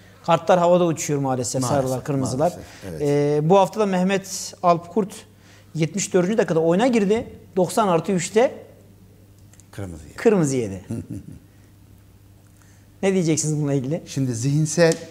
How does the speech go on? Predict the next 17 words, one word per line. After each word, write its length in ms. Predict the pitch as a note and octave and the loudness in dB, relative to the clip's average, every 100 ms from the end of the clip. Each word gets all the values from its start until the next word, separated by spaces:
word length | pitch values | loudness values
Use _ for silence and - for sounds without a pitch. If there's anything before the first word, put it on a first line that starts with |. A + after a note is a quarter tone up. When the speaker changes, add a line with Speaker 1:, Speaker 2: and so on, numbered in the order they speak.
| - - - - | -20 -20 -16 -4
Speaker 2:
ruhsal 500 | C#3 C#3+ - G3 E3 | -4 -2 -4 -4 -4
ve 180 | G#2 G#2 | -6 -4
duygusal 540 | B2+ B2 C3 - E3+ | -4 -4 -6 -8 -6
olarak 360 | B2+ F#2+ E2+ - | -6 -6 -8 -10
sporcu 440 | E3 D#3+ C#3+ A2+ | -12 -6 -6 -6
gelişemediği 760 | G#2 G2+ G#2+ G#2 F#3+ F#3 D#2+ D#2 | -8 -6 -8 -8 -10 -8 -10 -10
zaman, 240 | - C2+ - - - | -12 -18 -20 -16 -6
Speaker 1:
Evet. 340 | D3 C#3 - - - | -4 -4 -8 -18 -14
Speaker 2:
sadece 580 | - E3 G3+ C3+ G2+ | -8 -6 -6 -6 -8
teknik 460 | - C3 C3 G3 D3 | -8 -10 -8 -10 -6
becerilerini 640 | B2+ A2+ A2+ A#2 G2 G2+ | -6 -4 -6 -6 -8 -8
geliştirdiğin 600 | F2+ F3+ A3 - A2 A2 G2 | -4 -4 -4 -8 -8 -6 -6
zaman 340 | G2+ B2 D4 - - - - - | -6 -8 -8 -10 -14 -20 -20 -12
bunlar 480 | C3+ D3+ F3 A3+ - | -2 0 0 -2 -4
kaçınılmaz 680 | C3+ B2+ C#3+ C3 C#3+ C#3+ G2+ | -8 -8 -6 -6 -6 -6 -8
olur. 220 | D#2 C#2+ - - - - - - - - - - - - - - C#3+ | -14 -16 -20 -20 -20 -20 -20 -20 -20 -20 -20 -20 -20 -20 -20 -14 -8
Speaker 1:
Evet. 200 | D3 | -6